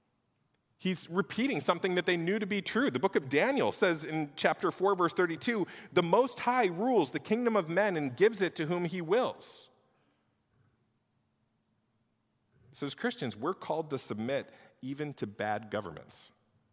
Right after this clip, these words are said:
because God put 'em there. And in paying taxes, we are being on the side of what God is doing in history by establishing that government. So Paul says, "Give 'em taxes, give 'em revenue,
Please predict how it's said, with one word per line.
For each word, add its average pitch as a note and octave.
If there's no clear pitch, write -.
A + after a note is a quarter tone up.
because G#2+
God G2
put F#2
'em D#2+
there. -
And A2
in G#2+
paying D#3+
taxes, -
we A#2
are C#3+
being A#2
on A2+
the A2+
side A2
of F#2
what F#2+
God G2
is F#2
doing F#2
in E2+
history F2+
by D#2+
establishing E2
that D#2+
government. F#2+
So -
Paul A2+
says, G#2
"Give F#2+
'em C3+
taxes, G#2
give G2+
'em C3
revenue, F2+